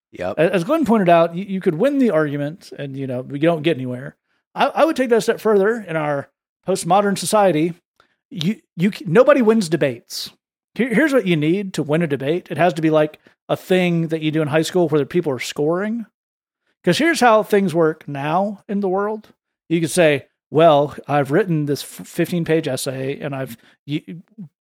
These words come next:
Speaker 2: consulted the resurrected corpse of C S Lewis to double check all the theology.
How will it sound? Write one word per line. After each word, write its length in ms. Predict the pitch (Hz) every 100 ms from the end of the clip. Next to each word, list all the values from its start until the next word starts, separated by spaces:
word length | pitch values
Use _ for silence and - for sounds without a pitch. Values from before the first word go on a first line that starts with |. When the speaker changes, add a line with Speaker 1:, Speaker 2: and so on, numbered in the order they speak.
| -
Speaker 2:
consulted 680 | 165 170 165 170 143 165 147
the 240 | 143 139
resurrected 600 | 160 151 165 170 165 170
corpse 360 | 147 165 151 -
of 100 | 151
C 180 | - 165
S 140 | 156
Lewis 340 | 156 131 127 -
to 100 | 135
double 200 | 139 151
check 180 | 165
all 120 | 147 160
the 100 | 190
theology. 540 | 185 127 120 117